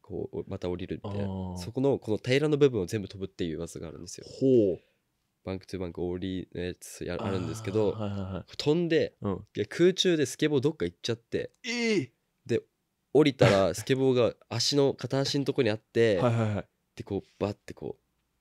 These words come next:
Speaker 1: こう、後ろにこうまくられて。
Speaker 2: それやばいね。
Speaker 1: で、もうその時やばかったです。本当に痛かったです。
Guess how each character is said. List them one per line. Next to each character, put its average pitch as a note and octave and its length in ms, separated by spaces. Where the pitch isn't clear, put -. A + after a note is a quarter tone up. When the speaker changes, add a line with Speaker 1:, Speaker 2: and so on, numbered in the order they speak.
Speaker 1:
こ G2+ 340
う、 - 40
後 G#2 240
ろ G#2+ 80
に G#2 160
こ F#2+ 340
う - 80
ま F#2+ 100
く G2+ 120
ら F#2+ 80
れ F#2 140
て。 F2+ 180
Speaker 2:
そ A#2 220
れ A#2 80
や A2 80
ば A2 100
い F#2 80
ね。 E2 160
Speaker 1:
で、 G2 140
も F#2+ 180
う F#2 40
そ A2 140
の G#2 40
時 G2+ 200
や F2 80
ば F#2 80
か E2 80
っ D#2+ 60
た G1+ 120
で - 120
す。 - 340
本 G2+ 220
当 G#2+ 140
に G2+ 100
痛 G2 120
か - 120
っ - 20
た - 140
で C3 60
す。 - 220